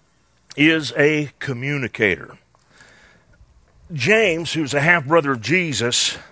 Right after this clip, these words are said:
writes about this in James one nineteen and says, "My dearly beloved brothers, understand this. Everyone must be quick to hear,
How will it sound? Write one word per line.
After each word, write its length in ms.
writes 400
about 300
this 380
in 100
James 340
one 180
nineteen 600
and 140
says, 260
"My 160
dearly 320
beloved 500
brothers, 420
understand 800
this. 320
Everyone 600
must 300
be 120
quick 480
to 120
hear, 440